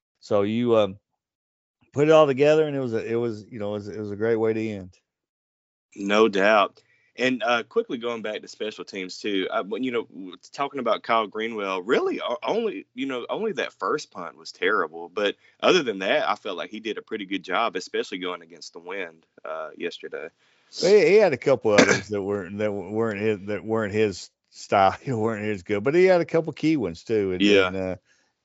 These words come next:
Speaker 1: you know, so, uh, but yeah, it was a tough day. I mean, it was, it was a tough, you know, you,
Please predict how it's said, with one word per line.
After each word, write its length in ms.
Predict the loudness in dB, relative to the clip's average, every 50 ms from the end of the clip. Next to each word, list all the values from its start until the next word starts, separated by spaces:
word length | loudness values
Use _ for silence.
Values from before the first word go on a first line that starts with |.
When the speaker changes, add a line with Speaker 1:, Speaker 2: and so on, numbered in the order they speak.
| _ -6
Speaker 1:
you 100 | -2 0
know, 120 | 0 0 -2
so, 380 | -2 -2 0 0 2 2 2
uh, 120 | 2 0 2
but 160 | 0 0 0 2
yeah, 180 | 2 4 4
it 100 | 4 4
was 140 | 2 0 -4
a 60 | -6
tough 300 | -4 -2 0 -2 -2 -2
day. 280 | -2 0 0 2 2 2
I 20 |
mean, 160 | 0 0 -2
it 20 | -2
was, 240 | -2 -4 -4 -6 -8 _ _ _ _ _ _ _ _ _ _ _ _
it 60 | -2 0
was 160 | 0 0 0
a 20 | 0
tough, 240 | 0 0 0 0 -2
you 120 | -6 -2 0
know, 120 | 0 2
you, 240 | 2 0 0 -2